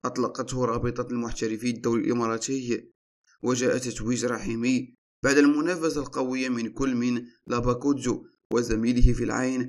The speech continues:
ولاعب نهضة بركان السابق، بالإضافة إلى فابيو ليما لاعب الوسط، ليكون الحاسم الرحيمي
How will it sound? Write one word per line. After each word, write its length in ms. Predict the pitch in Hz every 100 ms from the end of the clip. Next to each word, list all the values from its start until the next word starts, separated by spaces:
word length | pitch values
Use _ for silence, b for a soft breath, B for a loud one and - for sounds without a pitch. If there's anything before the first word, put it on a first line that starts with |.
| - _ -
ولاعب 400 | 139 147 139 127
نهضة 380 | 131 120 120 117
بركان 380 | 117 127 127
السابق، 600 | 123 123 123 120 120 123 B B _
بالإضافة 520 | 131 131 131 143 131
إلى 320 | - 123 123 120
فابيو 360 | 120 120 120
ليما 500 | 120 127 123 123 - _
لاعب 380 | - 143 123 123
الوسط، 560 | 160 107 - 127 120 - b -
ليكون 400 | - 76 - 117
الحاسم 460 | 113 - 117 - 120
الرحيمي 680 | 113 107 120 120 127 127